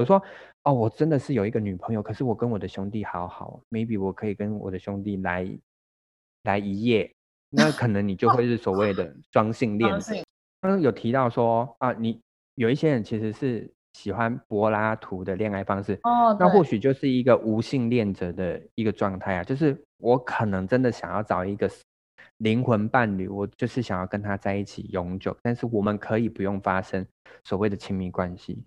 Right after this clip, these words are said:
Speaker 2: 呃，如果今天他是，他后来厘清了，对，没错，
Speaker 1: 嗯。
Speaker 2: 他就是喜欢，比如我，他是男生，他是喜欢男生，那
Speaker 1: 嗯。
Speaker 2: 他要怎么，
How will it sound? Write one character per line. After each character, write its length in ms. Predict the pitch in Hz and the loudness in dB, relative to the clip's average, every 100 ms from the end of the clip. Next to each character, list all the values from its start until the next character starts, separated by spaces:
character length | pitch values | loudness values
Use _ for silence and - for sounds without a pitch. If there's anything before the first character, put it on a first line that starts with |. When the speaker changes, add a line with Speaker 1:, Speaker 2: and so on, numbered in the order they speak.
| _ - - - | _ -20 -10 -2
Speaker 2:
呃， 380 | 233 220 214 | 2 2 2
如 160 | 226 349 | 0 0
果 140 | 330 220 | 0 0
今 140 | 240 | -2
天 120 | 240 | -4
他 200 | 220 220 | -2 -4
是， 420 | 220 269 247 214 | -6 -10 -8 -8
他 180 | 175 277 | -6 -4
后 180 | 294 359 | 2 2
来 140 | 190 | 2
厘 120 | 170 175 | 0 -2
清 240 | 208 185 | -4 -2
了， 240 | 156 - - _ | -2 -4 -10 _
对， 180 | - 135 | -6 -4
没 160 | 165 185 | -4 -6
错， 220 | - 208 | 0 0
Speaker 1:
嗯。 20 | |
Speaker 2:
他 80 | 202 | 0
就 100 | 220 | 0
是 60 | 247 | -2
喜 220 | - 165 | -4 -4
欢， 320 | 175 165 165 | 0 0 0
比 80 | 196 | 0
如 60 | 214 | 2
我， 420 | 220 165 117 - _ | 0 -2 -8 -12 _
他 120 | - | -8
是 80 | 226 | -4
男 180 | 240 170 | -2 -2
生， 100 | 190 | -2
他 80 | 190 | -2
是 60 | 220 | -2
喜 160 | 175 | -4
欢 100 | 143 | -6
男 180 | 143 - | -6 -10
生， 260 | - - - _ _ _ | -14 -14 -18 _ _ _
那 280 | 202 226 220 226 - _ _ 110 | -2 0 0 -2 -10 _ _ -12
Speaker 1:
嗯。 180 | 92 - _ | -12 -14 _
Speaker 2:
他 180 | 254 247 | -2 2
要 160 | 269 262 | 4 4
怎 180 | 254 175 | 0 -6
么， 640 | 101 120 110 78 50 | -6 -6 -4 -6 -10